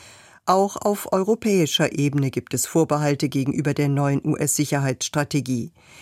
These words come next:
E-U-Ratspräsident Costa rief die Regierung in Washington dazu auf, sich nicht in innereuropäische Angelegenheiten einzumischen.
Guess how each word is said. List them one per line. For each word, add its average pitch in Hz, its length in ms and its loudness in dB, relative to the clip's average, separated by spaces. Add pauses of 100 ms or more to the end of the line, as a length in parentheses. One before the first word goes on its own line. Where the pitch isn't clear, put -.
(160)
E-U-Ratspräsident 151 1080 0
Costa 208 380 0
rief 175 300 0
die 190 100 2
Regierung 175 480 2
in 170 180 2
Washington 170 540 2
dazu 160 320 2
auf, 160 340 0 (260)
sich - 280 0
nicht 247 260 2
in 180 140 4
innereuropäische 156 1120 0
Angelegenheiten 143 960 2
einzumischen. 135 800 0